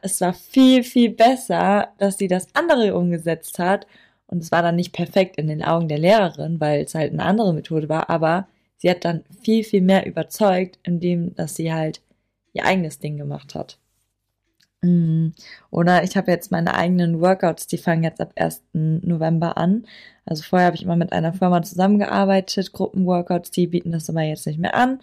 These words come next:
Ähm, das heißt, ich mache meine eigenen Workouts. Dafür habe ich mir einen Q-R-Code erstellt, dass Leute mir bei WhatsApp schreiben können. Und ich war am Anfang so,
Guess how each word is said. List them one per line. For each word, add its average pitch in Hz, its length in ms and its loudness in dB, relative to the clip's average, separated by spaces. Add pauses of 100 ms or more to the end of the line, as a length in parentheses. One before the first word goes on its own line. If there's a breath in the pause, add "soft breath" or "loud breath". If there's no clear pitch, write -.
(680 soft breath)
Ähm, 185 520 4
das - 160 -12
heißt, 180 200 0
ich 170 80 -6
mache 170 200 0
meine 170 220 0
eigenen 175 320 0
Workouts. 156 440 -6
Dafür 160 260 -2
habe 160 120 -4
ich 160 60 -6
mir 160 120 0
einen 156 80 -4
Q-R-Code 185 540 -2
erstellt, 165 340 -4
dass 160 140 -8
Leute 165 260 -2
mir 160 100 -6
bei 165 180 0
WhatsApp 175 380 -2
schreiben 170 360 -2
können. 185 380 0 (440 loud breath)
Und 175 200 0
ich - 80 -6
war 175 120 4
am - 60 0 (120)
Anfang 175 280 -2
so, 175 300 2